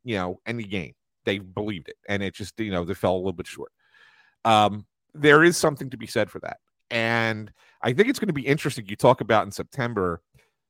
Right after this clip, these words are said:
a-, and, and I, I don't wanna get ahead of myself with, 'cause I have a one last thing that kinda relates to the Braves and the Dodgers,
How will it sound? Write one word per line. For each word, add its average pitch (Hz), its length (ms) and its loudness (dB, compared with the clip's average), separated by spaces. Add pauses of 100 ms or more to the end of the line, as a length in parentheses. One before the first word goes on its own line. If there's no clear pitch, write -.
(220)
a-, 120 180 -4
and, 127 160 0
and 127 160 -4
I, 123 240 2
I 123 80 2
don't 139 120 2
wanna 143 100 4
get 123 140 0
ahead 123 180 2
of 127 60 0
myself 110 360 -2
with, 107 160 -8 (200)
'cause 104 120 -6
I 107 100 2
have 110 120 0
a 101 40 -4
one 110 260 0
last 107 280 0
thing 110 180 -6
that 95 100 -8
kinda 98 260 -4
relates 98 420 -4
to 101 120 -8
the 90 80 -6
Braves 85 360 -4
and 87 80 -10
the 85 60 -10
Dodgers, 87 640 -2